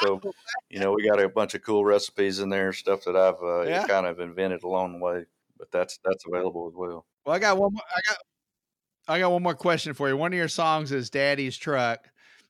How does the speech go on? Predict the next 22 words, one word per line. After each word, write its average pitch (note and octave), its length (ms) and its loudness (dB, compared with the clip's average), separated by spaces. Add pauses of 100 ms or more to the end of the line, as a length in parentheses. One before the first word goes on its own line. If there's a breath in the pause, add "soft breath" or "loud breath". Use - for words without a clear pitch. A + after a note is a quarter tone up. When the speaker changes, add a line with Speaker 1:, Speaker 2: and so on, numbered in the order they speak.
(120)
Speaker 2:
and, B2+ 120 -4
uh, B2+ 400 -4
my C3 140 -2
daughter C3+ 340 0
Lauren B2+ 340 -2
has A2 220 -4
a, A2 140 -8
has A#2 220 -4
a G#2 60 -8
truck. G#2+ 380 -6
It A#2 40 -8
wasn't C3+ 260 -2
my A#2 280 -2
truck, G2+ 360 -6
but G#2 320 -6
she A#2 180 -12
got A2 200 -6
a G#2+ 60 -8
truck A2+ 280 -10
on A2 120 -8
her A#2 100 -6
own B2 140 -4